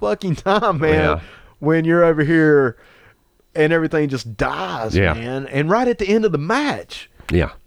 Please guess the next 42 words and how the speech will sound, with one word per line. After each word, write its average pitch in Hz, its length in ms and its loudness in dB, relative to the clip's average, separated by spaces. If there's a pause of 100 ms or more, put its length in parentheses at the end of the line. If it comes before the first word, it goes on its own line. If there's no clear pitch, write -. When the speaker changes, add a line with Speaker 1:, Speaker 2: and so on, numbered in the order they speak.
(280)
Speaker 1:
And, 135 100 -2
Speaker 2:
Yeah. 82 160 0 (160)
Speaker 1:
and 143 180 0
to 156 100 -6
this 185 200 0
day, 165 300 0
I 123 120 0
really 135 340 2
don't 113 200 -2
know 110 100 0
what 104 140 2
happened, 90 320 -6
man. 87 200 -8
I 120 140 0
was 139 100 -4
actually 123 300 -2
looking 113 200 -2
it 110 80 -2
up 110 160 0
through 113 140 -2
the 104 80 -2
week 107 260 -4
trying 104 220 -8
to 98 60 -10
figure 98 280 -6
it 98 60 -4
out. 104 360 -2 (600)
And 117 600 -2 (120)
<laughs> - 120 -20
I - 1200 -2
don't 226 180 -2
know, 240 220 0
man. 170 280 -2
Speaker 2:
I 98 80 2
don't 110 160 2
know. 151 380 2
I, 82 320 0
uh, 76 120 -2 (300)
it - 260 -6
just 85 220 -4
went 104 180 0
poof. 131 380 -4